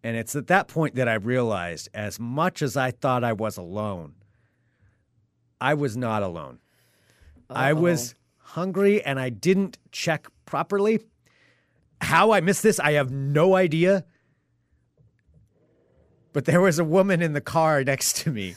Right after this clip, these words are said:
Speaker 1: <laughs> sitting in her driver's seat. <laughs> Maybe she got into the car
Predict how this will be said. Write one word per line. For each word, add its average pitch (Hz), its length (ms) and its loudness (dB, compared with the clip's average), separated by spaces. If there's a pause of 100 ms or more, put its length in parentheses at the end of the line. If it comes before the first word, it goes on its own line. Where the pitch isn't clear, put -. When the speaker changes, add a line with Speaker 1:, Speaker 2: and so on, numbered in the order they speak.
(100)
Speaker 1:
<laughs> - 100 -20
sitting 180 420 0
in 180 120 0
her 196 160 0
driver's 185 460 -2
seat. - 400 -12 (1120)
<laughs> - 80 -12 (880)
Maybe 277 400 6
she 240 160 0
got 240 260 2
into 254 200 0
the 254 100 -2
car 254 440 4